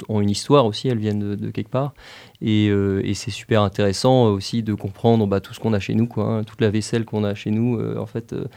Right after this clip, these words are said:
elle a pas été faite de la même façon, et toutes les sculptures qu'on voit, et voilà, tout ça, c'est, c'est,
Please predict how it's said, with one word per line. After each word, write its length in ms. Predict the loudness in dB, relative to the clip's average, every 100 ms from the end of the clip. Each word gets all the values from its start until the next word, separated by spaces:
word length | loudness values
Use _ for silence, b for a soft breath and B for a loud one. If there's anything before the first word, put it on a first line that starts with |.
| B B -4
elle 100 | -2
a 60 |
pas 160 | 2 2
été 200 | 2 -2
faite 200 | 0 0
de 80 | 2
la 100 | 2
même 200 | 2 0
façon, 580 | -4 -4 -2 0 0
et 180 | -2 -4 -6
toutes 180 | -10 -6
les 180 | -6
sculptures 460 | -6 -8 -10 -8 -8
qu'on 180 | -4 -2
voit, 440 | 2 2 2 0
et 40 | -2
voilà, 180 | -4 -8
tout 140 | -8
ça, 160 | -6 -6
c'est, 320 | -4 -8 -8
c'est, 260 | -10 -10